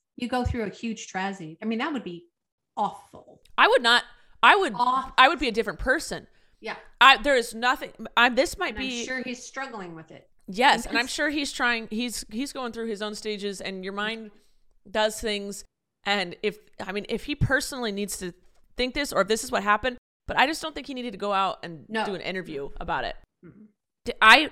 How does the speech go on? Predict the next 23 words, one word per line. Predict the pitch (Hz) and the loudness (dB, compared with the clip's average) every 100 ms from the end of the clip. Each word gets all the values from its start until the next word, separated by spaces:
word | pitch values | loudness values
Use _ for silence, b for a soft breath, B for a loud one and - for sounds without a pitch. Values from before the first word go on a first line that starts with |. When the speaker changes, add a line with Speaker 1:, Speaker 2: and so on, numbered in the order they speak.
| - | 8
Speaker 2:
I | 220 254 | 10 10
can't | - - 240 233 214 | 8 -6 -2 0 2
imagine | 202 196 185 190 175 | 2 4 4 2 -2
what | 156 | 0
he's | 165 160 | 0 0
going | 160 156 170 | -2 -2 -4
through. | 196 208 233 _ _ _ | -2 -2 -4 _ _ _
Speaker 1:
No. | - | -2
Speaker 2:
I | 190 | 0
can't | 196 185 | 2 2
imagine | 170 175 160 | 2 0 -6
what | |
his | 131 | -6
family's | 196 190 214 | -2 -2 -2
going | 226 208 | -4 -6
through, | 214 | -4
'cause | 214 165 196 | -6 0 6
obviously | 226 240 220 | 6 6 -2
they | 185 190 226 | 4 6 6
want | 214 - | 0 -2
someone | 160 147 | -4 -4
to | 143 | -4
blame. | 151 143 | -4 -6